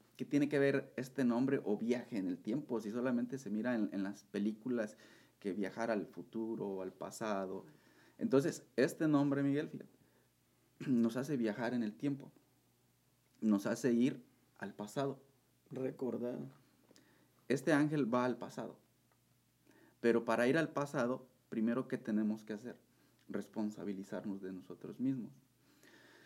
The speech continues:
Speaker 1: Cada cosa que nosotros vivimos en la vida, cada situación caótica, tiene una raíz. Fue una semilla sembrada.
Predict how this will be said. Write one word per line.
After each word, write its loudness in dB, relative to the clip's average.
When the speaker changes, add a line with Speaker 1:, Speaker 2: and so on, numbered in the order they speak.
Speaker 1:
Cada 8
cosa 4
que 2
nosotros 0
vivimos 2
en -2
la 0
vida, 2
cada 4
situación -4
caótica, -4
tiene 4
una 2
raíz. -2
Fue 4
una 4
semilla -2
sembrada. -6